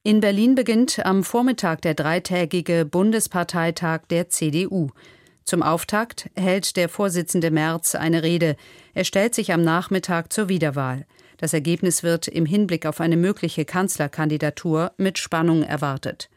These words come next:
Morgen wollen die rund eintausend Delegierten das neue Grundsatzprogramm der C D U diskutieren und verabschieden.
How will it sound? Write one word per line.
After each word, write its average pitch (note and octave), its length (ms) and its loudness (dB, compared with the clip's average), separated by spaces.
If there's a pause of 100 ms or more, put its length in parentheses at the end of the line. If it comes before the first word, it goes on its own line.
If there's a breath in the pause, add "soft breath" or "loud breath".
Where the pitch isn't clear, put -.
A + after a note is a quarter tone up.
(440 soft breath)
Morgen G3 480 4
wollen G3+ 260 2
die G3 80 2
rund F3+ 340 2
eintausend F3+ 460 0
Delegierten E3 680 0
das F#3 280 0
neue F3+ 360 2
Grundsatzprogramm D#3+ 1080 0
der D3 140 -2
C - 180 -2
D D#3 100 0
U F3 140 -2
diskutieren E3 720 0
und D#3+ 200 0
verabschieden. E3 680 0